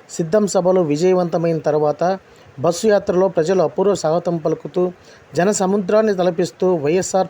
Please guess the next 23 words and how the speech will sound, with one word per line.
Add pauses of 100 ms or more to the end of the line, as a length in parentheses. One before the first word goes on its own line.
పార్టీ
మళ్ళీ
రెండవసారి (360)
అధికారంలోకి
వస్తుందని (440)
తెలిసి (120)
ముఖ్యమంత్రి
వైఎస్
జగన్మోహన్
రెడ్డిపై (400)
హత్యాయత్నం
జరిగిందని, (480)
కొద్దిలో
ప్రమాదం
తప్పిందని, (240)
కంటి
పై
భాగంలో
బలంగా
రాయితో
షూట్
చేయడం
జరిగిందని,